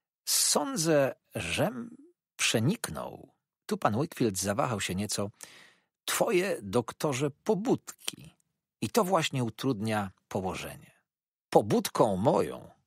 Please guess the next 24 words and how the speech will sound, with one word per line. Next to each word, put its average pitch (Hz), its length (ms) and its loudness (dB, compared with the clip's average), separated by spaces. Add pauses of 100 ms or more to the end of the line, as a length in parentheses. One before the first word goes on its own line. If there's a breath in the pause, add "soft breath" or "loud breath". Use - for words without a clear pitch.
(160)
odrzekł 151 400 -2
doktor, 123 340 0 (320 loud breath)
jest 147 220 2
chęć 190 360 0
dostarczenia 165 640 2
pracy 147 420 2
i 123 80 4
chleba 151 460 0
kuzynowi 196 680 2
i 139 60 -4
towarzyszowi 120 600 4
dziecięcych 107 480 0
zabaw 107 300 2
mej 92 200 -4
żony. 65 260 -12 (420)
Tak, - 440 -8
wiem 147 280 -2
o 90 100 -4
tym. - 320 -16 (420)
W - 100 -6
kraju 92 560 0 (300)
albo 127 240 6
za 214 100 6
granicą. 190 540 0